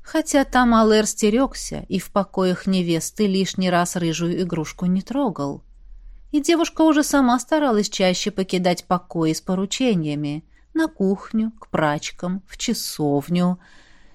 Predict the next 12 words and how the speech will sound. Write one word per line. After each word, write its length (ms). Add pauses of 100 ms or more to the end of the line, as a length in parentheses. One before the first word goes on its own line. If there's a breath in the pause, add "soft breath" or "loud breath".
И 160
по 140
пути 440
замедляла 680
шаг, 560
искала 640
уединённый 720
уголок 580
и 80
замирала 720
в 60
ожидании, 840